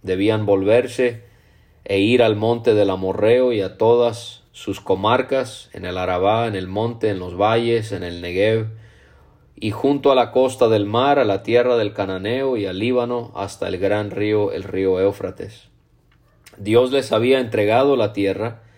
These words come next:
y debían entrar a la tierra y poseerla. Esta tierra había sido jurada por Dios a Abraham, Isaac y Jacob, para ellos y para su descendencia.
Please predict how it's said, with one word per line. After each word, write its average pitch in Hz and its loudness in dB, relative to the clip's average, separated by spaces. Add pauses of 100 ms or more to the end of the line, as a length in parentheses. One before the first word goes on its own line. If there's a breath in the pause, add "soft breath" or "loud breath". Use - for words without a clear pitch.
(300 soft breath)
y 107 -6
debían 113 2
entrar 131 2
a 143 0
la 110 -2
tierra 110 2
y 104 0
poseerla. 107 -2 (880)
Esta 117 0
tierra 135 4
había 120 0
sido 131 0
jurada 110 0
por 95 -2
Dios 117 -2
a 95 -6
Abraham, 107 -6 (180)
Isaac 117 -4
y 95 -6
Jacob, 113 -2
para 95 0
ellos 151 0 (460 soft breath)
y 101 -12
para 98 -4
su 95 -6
descendencia. 98 -4